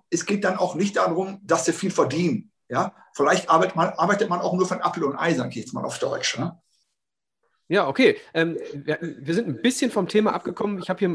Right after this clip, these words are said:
Speaker 2: ähm, gerade haben wir noch über, ähm, Jogi Löw gesprochen.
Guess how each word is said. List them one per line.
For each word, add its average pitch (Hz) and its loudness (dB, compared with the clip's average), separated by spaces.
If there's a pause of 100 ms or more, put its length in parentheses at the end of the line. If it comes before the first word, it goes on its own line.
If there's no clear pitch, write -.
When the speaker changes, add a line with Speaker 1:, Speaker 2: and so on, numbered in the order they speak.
Speaker 2:
ähm, 156 -4
gerade 156 2
haben 175 2
wir 170 2
noch 170 0
über, 156 0
ähm, 143 -2
Jogi 147 -4
Löw 160 2
gesprochen. 139 -6